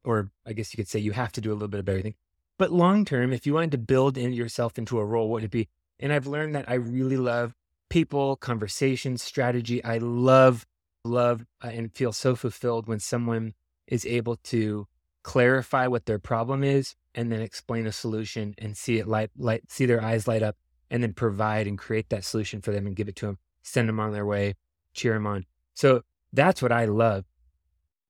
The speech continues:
To answer your question though, Eric, what was happening is,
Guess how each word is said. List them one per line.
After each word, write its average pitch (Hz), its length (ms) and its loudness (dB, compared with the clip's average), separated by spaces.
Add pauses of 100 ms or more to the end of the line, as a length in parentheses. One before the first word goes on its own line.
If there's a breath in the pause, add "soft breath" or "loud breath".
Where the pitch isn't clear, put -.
(140)
To - 120 -2
answer 151 260 0
your 120 100 0
question 143 360 0
though, 120 100 2
Eric, 110 340 0 (280)
what 127 100 0
was 123 140 2
happening 143 480 0
is, 110 320 2